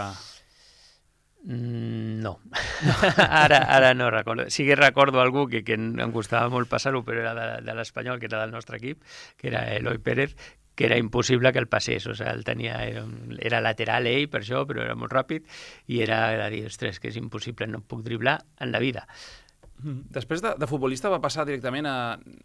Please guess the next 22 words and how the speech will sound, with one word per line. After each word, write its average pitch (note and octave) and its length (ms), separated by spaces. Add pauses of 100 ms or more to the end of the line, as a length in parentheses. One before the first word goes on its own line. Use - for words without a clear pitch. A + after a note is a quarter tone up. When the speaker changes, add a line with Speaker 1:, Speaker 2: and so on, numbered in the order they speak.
(100)
Speaker 2:
El B2 220
tema C#3+ 160
de E3 80
les C3+ 80
banquetes, C#3 480
no B2+ 100
sé B2+ 100
si B2 120
les B2 180
va A#2+ 100
tocar A2+ 1080
una A2 160
mica, B2+ 220
perquè C3 180 (400)
jo A#2 160
almenys D3 320
el A#2 60
que B2 180
he B2 60
pogut C3 320
trobar D3 320
és, - 160